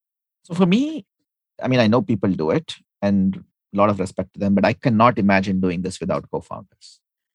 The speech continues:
right? I don't know how, I really just don't understand it, 'cause I'm like, so many times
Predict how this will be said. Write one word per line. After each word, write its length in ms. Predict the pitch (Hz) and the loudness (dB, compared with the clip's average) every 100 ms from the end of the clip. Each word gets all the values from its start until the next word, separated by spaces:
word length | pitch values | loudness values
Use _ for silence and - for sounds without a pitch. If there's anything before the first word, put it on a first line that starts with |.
| _ _ _ _ 117 | _ _ _ _ -6
right? 320 | 98 101 98 - _ - | -2 -2 -4 -16 _ 0
I 80 | |
don't 100 | 117 | 2
know 100 | 117 | 4
how, 200 | 110 101 - | 2 0 0
I 140 | 113 | 0
really 320 | 127 180 170 95 - - | 4 4 2 -4 -12 -6
just 220 | 117 - | -6 0
don't 180 | 120 117 | 2 2
understand 460 | 107 107 - 95 | 2 0 -2 -2
it, 60 | 98 | 0
'cause 80 | 107 | 0
I'm 140 | 110 | 0
like, 180 | 117 98 | 0 -2
so 420 | - - 139 160 | -4 0 2 2
many 300 | 147 123 131 | 2 0 -2
times 520 | - 98 101 104 - | -2 0 2 0 -4